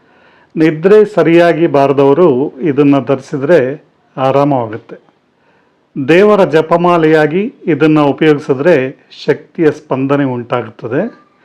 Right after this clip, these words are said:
ಇದರಿಂದ ಆಂತರಿಕ ಶುದ್ಧತೆ ಮತ್ತು ಆಧ್ಯಾತ್ಮಕ್ಕೆ ಒಲವು ಹೆಚ್ಚಾಗುತ್ತೆ. ನಾಲ್ಕನೇದಾಗಿ ವಾಸ್ತುದೋಷ ಪರಿಹಾರ. ಮನೆ ಅಥವಾ ಆಫೀಸ್ನಲ್ಲಿ ಸ್ಫಟಿಕವನ್ನ ಇಟ್ರೆ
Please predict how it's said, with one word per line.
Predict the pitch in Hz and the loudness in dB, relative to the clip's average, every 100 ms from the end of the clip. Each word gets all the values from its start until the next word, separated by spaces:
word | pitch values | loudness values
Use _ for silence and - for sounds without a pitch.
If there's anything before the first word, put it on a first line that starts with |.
| _ _ _ 147 | _ _ _ -8
ಇದರಿಂದ | 131 151 151 143 180 139 147 - _ | 0 2 2 2 0 0 -4 -10 _
ಆಂತರಿಕ | 156 147 156 156 147 147 156 | -4 -2 -2 0 0 0 -2
ಶುದ್ಧತೆ | - 139 123 147 170 208 202 | -2 -4 -2 -2 0 0 0
ಮತ್ತು | 143 139 - 226 - _ _ _ - | -6 -6 -2 -2 -4 _ _ _ -4
ಆಧ್ಯಾತ್ಮಕ್ಕೆ | 135 131 123 156 160 - 139 - 190 226 _ _ - | -2 -2 0 0 0 -4 -6 -4 -6 -6 _ _ -8
ಒಲವು | 127 131 190 247 - | -2 0 0 -2 -6
ಹೆಚ್ಚಾಗುತ್ತೆ. | 135 127 - 139 120 117 - - _ _ _ _ _ _ _ _ _ _ _ _ _ _ _ _ | -12 -14 -4 -4 -4 -10 -16 -20 _ _ _ _ _ _ _ _ _ _ _ _ _ _ _ _
ನಾಲ್ಕನೇದಾಗಿ | 156 165 170 170 151 151 175 143 156 | 0 0 0 -2 0 0 0 -2 -4
ವಾಸ್ತುದೋಷ | 220 147 151 156 - 180 156 151 160 | -4 0 0 0 -2 0 2 0 -2
ಪರಿಹಾರ. | - 127 127 120 113 - _ _ _ _ _ _ _ _ _ _ _ _ _ 143 | -2 -2 -2 -4 -6 -12 _ _ _ _ _ _ _ _ _ _ _ _ _ -2
ಮನೆ | 139 156 196 214 | 2 2 2 0
ಅಥವಾ | 208 170 - 170 170 147 151 | 0 0 2 4 4 2 0
ಆಫೀಸ್ನಲ್ಲಿ | - 175 - 170 156 214 277 | 0 -4 -2 -2 0 0 -4
ಸ್ಫಟಿಕವನ್ನ | - - 147 139 143 156 143 143 | -10 -6 -4 -4 0 2 2 0
ಇಟ್ರೆ | 135 127 - 165 127 143 | -2 -4 0 0 0 -8